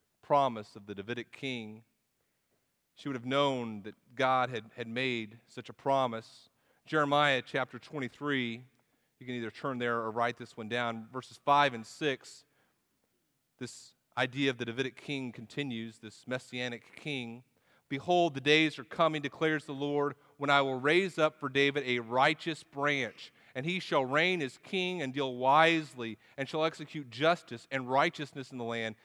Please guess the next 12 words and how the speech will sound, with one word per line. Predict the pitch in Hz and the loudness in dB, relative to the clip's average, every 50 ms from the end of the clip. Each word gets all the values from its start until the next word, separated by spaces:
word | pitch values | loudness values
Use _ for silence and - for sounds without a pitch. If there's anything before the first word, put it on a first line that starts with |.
| - - - | -18 -6 -4
In | 143 135 | -4 -2
his | 123 190 220 240 220 165 | 0 0 0 0 0 -2
days | 156 175 170 170 170 170 160 - | 0 2 4 4 4 2 0 -4
Judah | - 160 165 180 170 | -4 -2 -2 0 0
will | 151 139 | -2 -4
be | 123 123 113 | -6 -8 -10
saved, | - - - 160 156 160 170 175 190 220 214 - _ _ - - - | -10 -8 -2 0 2 2 4 2 2 0 -2 -10 _ _ -20 -12 -10
and | 139 143 | -4 -2
Israel | 160 190 180 - 180 170 151 | -2 -2 -2 -4 -4 -4 -4
will | 139 139 | -2 -4
dwell | 131 120 127 135 151 156 160 151 | -6 -6 0 4 4 4 4 2
securely, | - - 139 - - - 196 202 180 151 131 110 107 104 107 110 | -2 -12 -18 -18 -16 -10 -4 -2 -2 -2 -2 -4 -4 -6 -8 -10